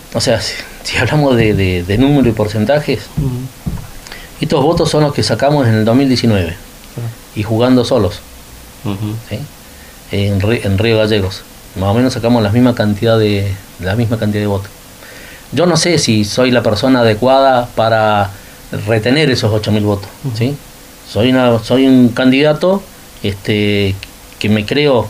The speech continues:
Speaker 1: con la capacidad suficiente como para tomar alguna responsa-, responsabilidad en la municipalidad, pero bueno, los votos, nadie traslada los votos,
Speaker 2: Ujú.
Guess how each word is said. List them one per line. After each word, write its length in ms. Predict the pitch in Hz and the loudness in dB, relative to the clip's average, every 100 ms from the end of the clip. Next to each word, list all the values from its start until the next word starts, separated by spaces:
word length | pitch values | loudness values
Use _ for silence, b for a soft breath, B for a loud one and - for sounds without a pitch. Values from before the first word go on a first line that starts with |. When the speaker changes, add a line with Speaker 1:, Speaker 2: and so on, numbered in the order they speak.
| - | -2
Speaker 1:
con 120 | 107 | -2
la 80 | 101 | 0
capacidad 420 | 107 101 98 131 | 0 0 0 0
suficiente 520 | 127 120 - 135 110 | 2 0 2 2 2
como 140 | 101 98 | 0 0
para 120 | 95 | 0
tomar 260 | 107 117 123 | 0 2 4
alguna 200 | 120 113 | 2 2
responsa-, 360 | 113 117 104 110 | 0 0 -2 -4
responsabilidad 680 | 110 104 113 104 110 117 92 B B B B B - | -4 -2 -2 -2 2 2 0 B B B B B -8
en 200 | - 139 | -2 0
la 80 | 127 | 2
municipalidad, 640 | 117 113 110 113 131 156 160 B B B B B - - | 2 2 0 2 4 2 -2 B B B B B -12 -6
pero 180 | 123 135 | 0 2
bueno, 260 | 127 107 | 2 0
los 200 | 113 127 | 0 2
votos, 480 | 131 165 160 120 - - - | 2 2 0 -2 -8 -16 -14
nadie 580 | - 117 127 139 131 107 | 0 4 4 4 2 2
traslada 320 | 104 101 104 98 | 2 2 2 0
los 120 | 95 | -2
votos, 320 | 98 95 - | -4 -6 -8
Speaker 2:
Ujú. 260 | 117 110 | -6 -6